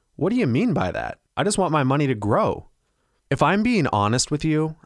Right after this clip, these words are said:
this is one of the things that drives me crazy about the financial planning industry. The financial news, brokerage houses, and so many so-called financial planning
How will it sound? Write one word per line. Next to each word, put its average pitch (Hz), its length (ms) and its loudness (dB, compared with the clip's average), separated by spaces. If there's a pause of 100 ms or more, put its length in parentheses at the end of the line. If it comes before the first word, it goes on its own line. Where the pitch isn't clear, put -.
this 156 240 -2
is 208 140 0
one 156 200 2
of 151 120 2
the 127 80 0
things 143 400 0
that 123 180 -4
drives 127 400 0
me 127 160 0
crazy 151 840 0
about 104 340 0
the 117 60 0
financial 110 500 0
planning 165 440 0
industry. 90 600 -2 (400)
The 120 80 2
financial 127 500 0
news, 170 640 0 (320)
brokerage 139 520 -2
houses, 139 540 0 (260)
and 135 140 -2
so 202 340 2
many 170 280 2
so-called 143 640 0
financial 120 480 0
planning 113 400 -2